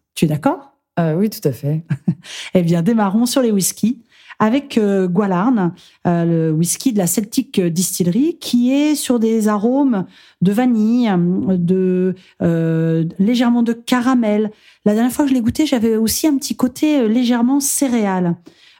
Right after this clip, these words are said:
Speaker 1: euh, fumées. Donc, je sais pas ce que toi, ça t'évoque comme type de dessert.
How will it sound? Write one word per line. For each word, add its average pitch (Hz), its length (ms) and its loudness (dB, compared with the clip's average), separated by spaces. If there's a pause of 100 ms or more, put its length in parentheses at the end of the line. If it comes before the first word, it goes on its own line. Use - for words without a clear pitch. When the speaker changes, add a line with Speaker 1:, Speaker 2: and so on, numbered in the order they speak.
Speaker 1:
euh, 165 380 2
fumées. 175 600 0
Donc, 196 160 2
je 196 80 -6
sais 277 140 -2
pas 311 100 -2
ce - 80 -10
que 247 220 0
toi, 240 180 -2
ça 285 140 0
t'évoque 208 320 -2
comme 180 220 0
type 196 180 -4
de 190 80 0
dessert. 160 380 -6